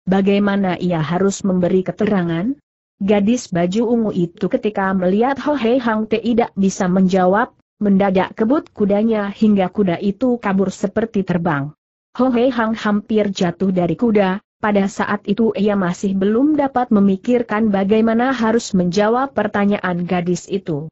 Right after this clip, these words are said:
Ketika tiba di persimpangan jalan, gadis itu mengambil jalan yang salah,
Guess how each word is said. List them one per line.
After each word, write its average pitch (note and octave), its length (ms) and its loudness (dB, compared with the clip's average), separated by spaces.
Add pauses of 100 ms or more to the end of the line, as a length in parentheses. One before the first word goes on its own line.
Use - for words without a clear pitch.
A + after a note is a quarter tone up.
(380)
Ketika A#3+ 560 0
tiba F3 400 0
di F3+ 160 -4
persimpangan G3+ 720 -2
jalan, F#3 320 -2
gadis F#3+ 400 0
itu C4 400 0
mengambil A#3 560 2
jalan A3+ 400 0
yang F#3 240 0
salah, G#3 320 -2